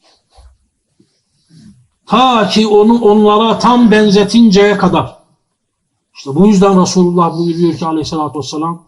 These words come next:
"Men teşebbehe bi kavmin fehuve minhum." Sen kimleri çağrıştırıyorsan, kimlere benziyorsan, kimlere yakınsan,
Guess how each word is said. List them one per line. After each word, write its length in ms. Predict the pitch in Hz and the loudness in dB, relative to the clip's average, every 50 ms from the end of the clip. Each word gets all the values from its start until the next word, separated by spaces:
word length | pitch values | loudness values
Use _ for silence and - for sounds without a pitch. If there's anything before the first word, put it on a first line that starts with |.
| _ _ _ _ _ - | _ _ _ _ _ -10
"Men 260 | 139 165 175 180 170 | -4 -2 -2 -2 -2
teşebbehe 720 | 170 170 - - 190 196 185 170 170 170 143 160 160 151 | -4 -6 -4 -2 0 0 0 -2 -4 -6 -6 -6 -6 -8
bi 80 | 156 147 | -8 -8
kavmin 500 | - - 185 190 185 180 185 185 175 - | -4 -2 0 2 2 4 4 2 2 0
fehuve 380 | - 165 160 160 156 151 143 | -2 -4 -4 -4 -4 -4 -4
minhum." 440 | 139 135 127 117 98 104 113 107 98 92 _ _ _ _ _ _ _ _ _ _ _ _ _ _ _ _ _ _ _ _ _ _ _ _ _ _ _ _ _ _ _ _ _ _ _ _ _ _ _ _ _ _ _ _ _ _ _ _ _ _ _ _ _ _ _ _ _ _ _ _ _ _ _ _ _ _ _ _ _ _ - - _ _ _ _ | -6 -6 -6 -8 -10 -10 -14 -18 -20 -20 _ _ _ _ _ _ _ _ _ _ _ _ _ _ _ _ _ _ _ _ _ _ _ _ _ _ _ _ _ _ _ _ _ _ _ _ _ _ _ _ _ _ _ _ _ _ _ _ _ _ _ _ _ _ _ _ _ _ _ _ _ _ _ _ _ _ _ _ _ _ -20 -20 _ _ _ _
Sen 340 | - - - 180 190 190 185 | -14 -6 -2 0 0 0 -2
kimleri 540 | - - 185 180 180 175 175 175 190 208 185 | -2 -2 -2 0 0 0 0 -2 -2 -4 -4
çağrıştırıyorsan, 1400 | - 180 175 170 170 170 175 - - - 175 160 165 180 196 190 185 175 - - 185 185 190 185 190 185 180 - - _ _ _ _ _ | -4 -4 -4 -4 -4 -6 -8 -10 -10 -10 -10 -6 -2 0 2 2 2 0 -2 -2 -2 0 0 2 0 -2 -4 -6 -12 _ _ _ _ _
kimlere 540 | - 185 185 185 180 180 180 190 202 196 | -2 0 0 2 2 2 0 0 0 0
benziyorsan, 1080 | 185 180 175 175 165 147 156 185 196 196 190 185 180 - 196 196 190 190 196 196 185 - - _ _ _ | 0 -2 -2 -4 -6 -4 0 2 2 2 2 2 0 0 0 0 2 2 0 -2 -4 -6 -10 _ _ _
kimlere 480 | - 185 180 185 185 185 185 202 202 202 | -2 2 4 4 4 4 4 2 2 2
yakınsan, 840 | 190 175 185 - 196 202 196 185 - 208 208 202 196 202 196 - | 2 0 0 -2 -2 -2 -2 0 0 0 2 2 0 -2 -4 -8